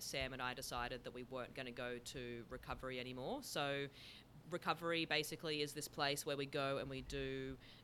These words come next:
a thirty-minute sauna, and then we do thirty minutes of, um, uh, you know, hot, cold, um, you know, cold exposure therapy, um, bouncing between the ice bath and the warm spa bath. And, yeah, we do that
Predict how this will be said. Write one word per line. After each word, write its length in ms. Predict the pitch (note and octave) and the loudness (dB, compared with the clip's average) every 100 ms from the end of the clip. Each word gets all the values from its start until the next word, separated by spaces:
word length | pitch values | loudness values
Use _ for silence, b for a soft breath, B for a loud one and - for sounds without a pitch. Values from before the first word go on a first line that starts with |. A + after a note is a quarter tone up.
| - | 4
a 20 | |
thirty-minute 560 | - D3 C#3 C#3 C#3 - | 6 6 4 2 -4 -4
sauna, 500 | - B2+ B2 A#2 A#3 B B - C#3 | -4 -4 -2 -2 -4 B B -6 -4
and 140 | C3+ | -2
then 200 | C3 C3 | -2 -4
we 120 | C3 | -4
do 340 | B2+ B2+ A#2+ A#2+ | -6 -4 -4 -4
thirty 380 | - C3+ C3 | -2 -2 -2
minutes 520 | C3 C3 B2+ B2+ - - - | -4 -6 -6 -6 -8 -8 -4
of, 340 | B2 A#2+ A#2+ A#2+ - | -2 0 -2 -6 -6
um, 320 | A#2+ A2 A2+ A2+ - | -4 -4 -4 -10 -10
uh, 60 | - - | -10 -8
you 100 | C#3+ | -6
know, 100 | A#2+ | -6
hot, 240 | A2+ C3+ - | -2 -4 -4
cold, 460 | - B2+ B2 B2 - - | -4 -2 -2 -4 -8 -4
um, 280 | B2+ A#2 A#2 - | -2 -2 -4 -6
you 60 | |
know, 100 | A#2+ | -6
cold 220 | A#2 B2 A#2+ | -4 -4 -4
exposure 420 | - A#2+ A#2+ B2 | -4 -4 -4 -4
therapy, 680 | A#2+ A#2+ A2+ A#2+ A#2 A#2+ - - | -4 -2 -2 -2 -2 -6 -10 -8
um, 320 | B2 A2+ A2+ A2 | -6 -6 -8 -6
bouncing 360 | B2 A#2 - B2 | -2 -2 -2 -8
between 440 | A#2 - B2 A#2 A2 | -8 -8 -6 -6 -6
the 80 | - | 0
ice 240 | A2 A2 | 2 0
bath 400 | - A#2+ A2 A2+ - - | 0 0 0 -2 -8 -6
and 400 | B2 A#2 A2+ A2 | -4 -2 -6 -8
the 80 | A#2+ | -10
warm 320 | B2 A2 A2+ | -8 -6 -6
spa 340 | A2+ - A2+ A#2 | -8 -2 2 2
bath. 400 | A2+ A2+ G#3+ - B B B B B - | 0 0 -2 -4 B B B B B -4
And, 640 | C#3+ C#3 C3 C3 C3 B2+ B2 B B B - | 0 2 2 0 -4 -6 -8 B B B 2
yeah, 120 | D#3 | 4
we 160 | B2+ D3 | 4 0
do 160 | D3+ | 0
that 160 | C#3+ | 2